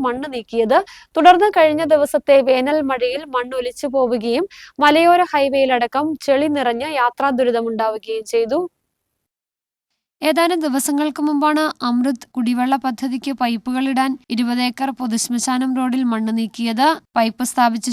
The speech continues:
ശേഷം മണ്ണ് മൂടുകയും ചെയ്തിരുന്നു. എന്നാൽ ശനിയാഴ്ച ഉണ്ടായ ശക്തമായ വേനൽ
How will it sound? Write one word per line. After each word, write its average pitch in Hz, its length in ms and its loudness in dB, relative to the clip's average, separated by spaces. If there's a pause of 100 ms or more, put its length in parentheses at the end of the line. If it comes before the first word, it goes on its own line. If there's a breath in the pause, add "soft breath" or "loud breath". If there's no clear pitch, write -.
ശേഷം 254 340 -2
മണ്ണ് 233 260 0
മൂടുകയും 233 520 0
ചെയ്തിരുന്നു. 220 440 -2 (260 soft breath)
എന്നാൽ 330 180 2 (100)
ശനിയാഴ്ച 285 520 0
ഉണ്ടായ 311 260 2 (100)
ശക്തമായ 277 680 -2
വേനൽ 247 260 0